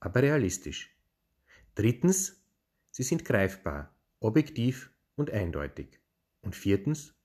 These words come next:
ihr Erreichen stellt einen klaren Wert dar. Es sollte für einen Beobachter, ob Mitarbeiter oder Führungskraft,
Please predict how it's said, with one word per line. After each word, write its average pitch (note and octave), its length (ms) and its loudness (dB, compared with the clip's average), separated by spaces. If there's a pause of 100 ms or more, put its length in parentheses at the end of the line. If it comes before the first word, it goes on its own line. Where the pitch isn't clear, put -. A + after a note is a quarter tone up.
(360)
ihr A2 180 4
Erreichen E2+ 720 -2 (180)
stellt E2+ 300 -4
einen D#2+ 220 -4
klaren D#2 560 -4
Wert C#2+ 400 -4
dar. C2+ 280 -10 (1120)
Es A#2 140 -2
sollte C3+ 240 8
für C3 140 4
einen A#2+ 160 4
Beobachter, G2 800 0
ob D#2+ 100 -12
Mitarbeiter E2+ 760 -2
oder D#2+ 120 -8
Führungskraft, G2 960 -4